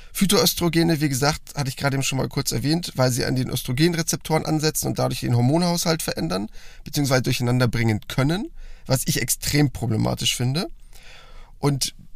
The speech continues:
es gibt da gewisse Varianten, wenn die jetzt ein bisschen stärker fermentiert wurden. Ich weiß nicht, ob einige von euch solche Quellen wie Tempeh kennen. Ich weiß nicht, ob das was sagt.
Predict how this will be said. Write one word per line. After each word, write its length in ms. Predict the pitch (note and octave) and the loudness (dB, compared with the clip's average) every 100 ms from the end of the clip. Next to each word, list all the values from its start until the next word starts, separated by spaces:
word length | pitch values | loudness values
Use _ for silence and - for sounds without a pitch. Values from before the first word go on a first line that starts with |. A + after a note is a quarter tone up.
| - - D#3+ | -12 -10 -4
es 160 | D3 | 0
gibt 220 | - - F3+ | 2 4 4
da 80 | |
gewisse 340 | D3 D3+ - C3+ | 4 6 4 4
Varianten, 540 | C3+ A#2+ A#2 C#3 A#2+ | 2 2 4 2 2
wenn 100 | A#2 | 0
die 60 | B2+ | 0
jetzt 120 | - | 0
ein 60 | C3 | 0
bisschen 160 | C3+ | 0
stärker 320 | - C#3+ D#3 | 2 2 0
fermentiert 520 | C3+ B2+ A#2+ - F#3+ E3+ | 0 0 0 0 -2 2
wurden. 380 | E3+ E3 E3 | 2 2 0
Ich 140 | D3 - | -2 0
weiß 160 | C#3+ | 0
nicht, 60 | - | 0
ob 80 | - | 0
einige 240 | B2+ C3+ | 0 0
von 120 | - | 0
euch 140 | G#2 - | -2 0
solche 280 | C3 B2+ A#2 | -2 -2 -4
Quellen 280 | - B2+ | -2 0
wie 80 | A#2+ | 0
Tempeh 520 | - - - E3+ G3 | 0 -2 0 0 0
kennen. 280 | - F#3+ F#3 | -4 -8 -6
Ich 120 | E3+ | -4
weiß 120 | C#3+ C3+ | -4 -4
nicht, 100 | B2+ | -6
ob 40 | |
das 180 | - - | -6 -2
was 120 | B2 | 0
sagt. 320 | C#3 D3+ - | 0 -2 -4